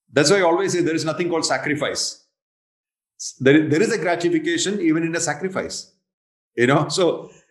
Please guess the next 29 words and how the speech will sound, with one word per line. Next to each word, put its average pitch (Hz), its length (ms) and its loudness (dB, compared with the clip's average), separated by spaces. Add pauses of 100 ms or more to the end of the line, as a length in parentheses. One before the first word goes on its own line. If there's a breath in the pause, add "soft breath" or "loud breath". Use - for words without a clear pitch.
(240 loud breath)
so 151 340 2
actually, 175 720 0
this 143 300 -2
is 202 140 -2
how 170 240 4
life 135 340 2
works. - 460 -6 (680)
And, 135 280 4
uh, 117 420 0 (480)
being 214 380 2
neutral 143 460 2
is 113 160 -8
very 135 220 0
important. 160 520 -2 (500)
Less 120 340 2
expectation, 156 960 -2 (220)
more 123 340 4
freedom. 113 480 -2 (1500)
And 139 200 4
that 175 300 2
makes 170 320 2
you 165 180 2
a - 40 -4
very 196 220 0
powerful 151 500 0
personality 139 640 0
in 127 60 0
the 117 100 0
society. 101 540 -6